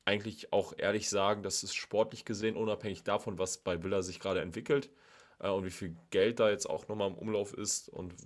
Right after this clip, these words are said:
welche Neuzugänge da jetzt, ähm, kommen sollten oder schon da sind, unabhängig da, äh, davon ist es ja so, dass sie faktisch gesehen jetzt in der Euroleague, nee, in der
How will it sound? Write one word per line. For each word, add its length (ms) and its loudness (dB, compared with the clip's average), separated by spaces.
welche 220 -2
Neuzugänge 480 -2
da 140 2
jetzt, 380 -2
ähm, 260 -6
kommen 280 -4
sollten 640 -2
oder 200 -6
schon 200 -8
da 200 0
sind, 300 -6
unabhängig 540 2
da, 720 4
äh, 40 -10
davon 460 0
ist 140 -6
es 140 -2
ja 100 2
so, 180 -2
dass 160 -2
sie 140 -6
faktisch 420 -8
gesehen 500 -2
jetzt 320 0
in 120 -8
der 120 0
Euroleague, 680 2
nee, 120 -4
in 140 -8
der 220 -6